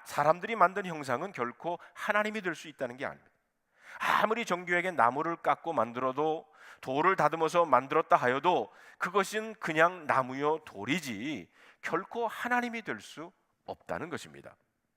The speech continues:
그것은 인간들이 자신의 욕망을 위해서 만든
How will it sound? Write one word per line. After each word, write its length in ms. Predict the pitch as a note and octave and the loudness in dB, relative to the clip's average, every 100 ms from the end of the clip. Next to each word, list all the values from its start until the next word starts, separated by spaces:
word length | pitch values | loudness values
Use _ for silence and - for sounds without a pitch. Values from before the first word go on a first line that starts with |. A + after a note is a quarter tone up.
| _ _ _ - | _ _ _ -14
그것은 500 | A#2+ B2 D#3 A2 F2 _ _ _ _ - | -2 0 0 -2 -10 _ _ _ _ -8
인간들이 600 | C3+ E3+ F3 E3+ F3 F#3 - | -6 2 2 2 -6 -8 -8
자신의 540 | - E3 G#3+ G#3 G3 | -6 -4 -4 -4 -2
욕망을 520 | E3 F3 E3 E3+ D#3 | -4 0 -2 -2 -6
위해서 300 | B2+ A2+ C3 | -6 -4 -4
만든 580 | A#2+ E2 D#2+ B2 E3+ G3+ | -6 -8 -10 -12 -10 -14